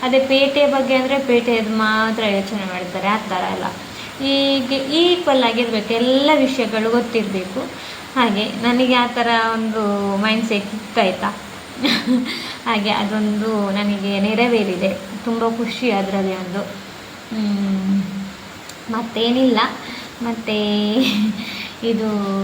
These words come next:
ಎಂತಪ್ಪ, ಹಾಗೆ ಇವಾಗ ನಾನು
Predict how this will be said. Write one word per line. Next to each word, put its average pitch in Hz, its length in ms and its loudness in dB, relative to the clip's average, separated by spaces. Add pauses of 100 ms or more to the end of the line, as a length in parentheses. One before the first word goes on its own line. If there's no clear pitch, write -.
(120)
ಎಂತಪ್ಪ, 202 360 -2 (1600)
ಹಾಗೆ 208 300 0
ಇವಾಗ 208 260 0 (220)
ನಾನು 202 480 0